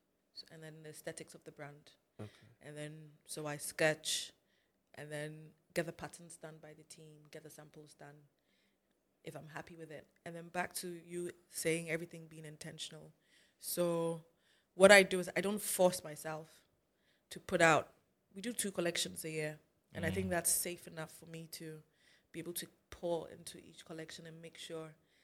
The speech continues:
Speaker 1: that each piece makes sense in the collection. Um, the idea, like I said, is for a woman to open up her wardrobe or her closet in three years' time or in five years' time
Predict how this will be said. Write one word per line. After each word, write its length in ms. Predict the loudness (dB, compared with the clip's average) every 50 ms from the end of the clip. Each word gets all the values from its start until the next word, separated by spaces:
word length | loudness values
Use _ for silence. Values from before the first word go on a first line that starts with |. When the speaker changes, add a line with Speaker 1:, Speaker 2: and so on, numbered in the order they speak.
| _ _ _ _
Speaker 1:
that 120 | -18 -18 -16 -18
each 240 | -18 -20 -20 -20 -20
piece 360 | -20 -20 -18 -14 -14 -14 -14 -14 _ _ -20 _ -14 -8 -6
makes 240 | -6 0 2 4
sense 600 | 4 4 2 0 0 0 0 -2 -4 -6 -6 -6 -6 -12
in 120 | -18 -20
the 80 | -20 -20
collection. 640 | -18 -16 -16 -16 -14 -12 -12 -12 -12 -12 -14 -16 -20 _ -20 -20 -20 -20 -20 -20 -20 -20 _ _ -8
Um, 580 | -6 -6 -6 -6 -8 -10 -12 -14 -16 -16 -18 -20 _ _ _ _ _ _ _ _ 4 4 4 -8 -20 _ _ _ _ _ _ _ _ _ _ _ _ _ _ _ _ _ _ _ _ _ _ _ _ _ _ _ _ _ _ _ _ _ _ _ _ _ _ _ _ _ _ -4
the 180 | -2 -2 2 4
idea, 680 | 6 6 8 6 4 2 4 6 8 8 8 6 4 0 -8 -18 _ _
like 200 | -2 -2 -2 -2
I 20 | -4
said, 300 | -2 0 0 -2 -2 -4 -12 _
is 300 | 4 4 4 4 2 -2
for 200 | 0 2 4 4
a 80 | 4 2
woman 320 | 0 -2 -2 -2 -4 -6 -6
to 140 | -8 -8 -6
open 280 | -8 -8 -8 -10 -10 -10
up 160 | -10 -8 -8
her 80 | -12
wardrobe 320 | -8 -6 -8 -8 -8 -10 -12 -12
or 80 | -12
her 120 | -12 -14 -18
closet 480 | -16 -16 -16 -16 -16 -18 -18 -18 -18 -20 _ _ _
in 80 | -20 -20 -20
three 200 | -20 -16 -16 -14
years' 220 | -10 -10 -12 -12 -12
time 220 | -14 -14 -16 -16 -16
or 80 | -16 -18
in 60 | -18 -14 _
five 180 | -12 -12 -12
years' 180 | -12 -16 -18 -18
time 300 | -18 -18 -20 -20 -20